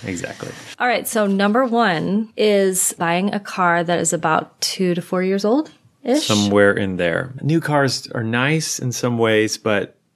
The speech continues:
Speaker 1: the amount of money that you lose to
Speaker 2: Mm-hmm.
Speaker 1: depreciation over those first couple of years. Think about having two different buckets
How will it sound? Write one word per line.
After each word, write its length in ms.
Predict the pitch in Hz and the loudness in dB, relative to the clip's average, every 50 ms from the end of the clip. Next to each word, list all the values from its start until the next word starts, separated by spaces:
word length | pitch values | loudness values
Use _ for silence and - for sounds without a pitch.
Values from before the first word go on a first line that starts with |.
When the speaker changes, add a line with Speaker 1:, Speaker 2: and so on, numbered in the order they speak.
| _ _ - | _ _ -10
Speaker 1:
the 160 | 117 - 113 | -4 -2 0
amount 500 | 104 104 104 110 117 120 120 - - - | 0 2 2 2 2 2 0 -2 -4 -8
of 140 | 113 98 - | -6 -4 -2
money 240 | 104 104 104 104 | 0 0 0 0
that 80 | 101 104 | 0 0
you 160 | 90 98 98 | 0 0 0
lose 400 | 92 92 101 101 101 98 98 95 | 0 2 2 2 4 2 2 0
to 140 | - - 98 | 0 -2 0
Speaker 2:
Mm-hmm. 140 | 85 95 90 | 0 0 0
Speaker 1:
depreciation 600 | - - 101 98 - - 95 92 92 92 - 98 | 2 2 2 2 2 0 0 0 -2 -2 -4 -4
over 100 | 95 92 | -2 -2
those 140 | 92 90 - | -4 -4 -2
first 240 | - 104 95 - | -2 -2 -2 -2
couple 180 | - 95 - 98 | -4 -4 -2 -2
of 60 | 95 | -2
years. 300 | 92 90 87 87 87 - | 0 0 0 -2 -2 -4
Think 320 | 107 - - - 160 170 196 | -6 -6 -2 -2 0 0 0
about 400 | 185 175 170 160 151 147 135 117 | 0 0 0 0 0 -2 -2 -2
having 320 | 123 143 131 127 127 117 | -2 0 0 0 0 0
two 180 | 113 - - 156 | -2 -2 0 0
different 320 | 156 147 135 139 113 98 | 0 2 0 -2 0 0
buckets 640 | 104 104 95 - 85 87 - - - - - - | 0 -2 0 -2 -4 -4 -4 -4 -4 -4 -4 -6